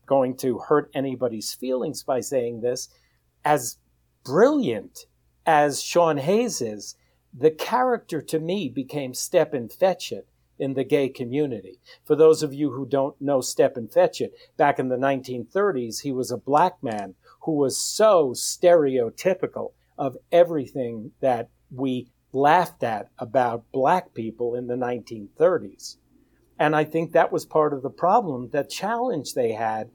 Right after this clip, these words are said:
with Will and Grace was we had grown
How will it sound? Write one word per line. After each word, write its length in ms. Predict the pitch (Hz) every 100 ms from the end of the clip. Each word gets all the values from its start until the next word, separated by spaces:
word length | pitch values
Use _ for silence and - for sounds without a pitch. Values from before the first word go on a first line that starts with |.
| _ _ -
with 180 | 147
Will 260 | 135 165 160
and 160 | 131 120
Grace 520 | 190 240 151 - - _ _ -
was 440 | 156 147 135 - _ _ _ _ _ _ _ 165
we 220 | 156 196
had 220 | 185 180
grown 680 | 113 160 247 240 139 110